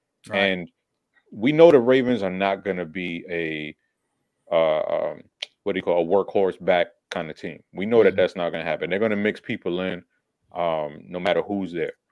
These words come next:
Speaker 2: And Tony Pollard, he's a guy, he doesn't need to, you, you know, there's some running backs that they need to have the ball to get in the groove.
Speaker 3: Yeah.
Speaker 1: He
Speaker 2: Tony
Speaker 1: ain't them.
Speaker 2: Pollard,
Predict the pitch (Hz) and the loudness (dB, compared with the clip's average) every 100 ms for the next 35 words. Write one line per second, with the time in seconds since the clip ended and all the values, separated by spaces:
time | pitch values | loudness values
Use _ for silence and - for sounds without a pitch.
0 | _ _ - 98 92 85 78 - _ _ | _ _ -10 -4 -2 -4 -6 -18 _ _
1 | _ _ _ _ - 123 113 - 127 120 | _ _ _ _ 0 0 0 4 4 6
2 | 95 110 147 120 98 98 92 90 104 110 | 2 0 -2 0 2 4 2 0 -8 2
3 | 120 101 95 110 127 101 _ _ - 98 | 2 2 -4 -4 -4 -6 _ _ -8 -4
4 | 90 85 - - 131 147 156 139 170 - | -4 -6 -10 -8 -4 2 6 6 6 0
5 | 190 175 156 131 143 127 131 131 90 107 | -4 -4 -4 -4 -2 2 0 0 -4 -2
6 | 107 110 104 92 95 95 87 87 92 92 | -2 -8 -6 -2 0 -2 -4 0 0 0
7 | - _ _ 104 92 110 104 87 92 101 | -6 _ _ -8 2 2 2 -4 -6 -8
8 | 76 _ _ _ _ 92 90 107 143 131 | -8 _ _ _ _ -12 -10 0 2 4
9 | 135 147 143 101 90 | 6 6 6 4 -2